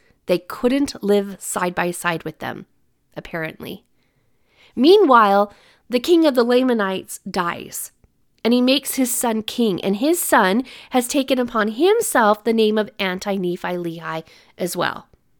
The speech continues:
And the people even know that the Lamanites are preparing to come up against them.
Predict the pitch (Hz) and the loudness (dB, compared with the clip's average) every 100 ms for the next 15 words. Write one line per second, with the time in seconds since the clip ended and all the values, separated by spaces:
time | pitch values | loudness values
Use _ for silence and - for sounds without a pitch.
0 | _ _ _ - - - 254 311 370 392 | _ _ _ -20 -6 0 2 2 2 2
1 | 381 294 269 294 269 247 262 285 240 143 | 2 0 0 2 2 2 6 6 6 2
2 | - 233 240 240 247 269 254 214 - 220 | -2 -2 2 2 2 2 0 -2 -4 -6
3 | 220 214 240 214 208 214 214 190 - 185 | -6 -6 -4 -2 -4 -6 -6 -6 -4 -4
4 | 170 170 - 156 151 | -6 -4 -4 -4 -4